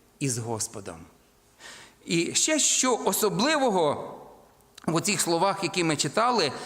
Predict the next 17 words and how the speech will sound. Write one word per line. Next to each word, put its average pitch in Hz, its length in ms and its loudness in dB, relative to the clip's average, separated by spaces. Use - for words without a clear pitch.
е, 151 460 2
говорить 202 400 0
Дух 175 160 0
Святий 190 300 2
через 170 280 2
апостола 156 500 2
Петра. 135 440 0
Він 165 140 0
каже, 160 360 0
о, 151 100 2
вибачте, 147 360 0
Павла. 135 580 2
Він 202 120 2
говорить, 202 240 2
що 202 140 2
про 214 220 0
Євангеліє, 269 560 4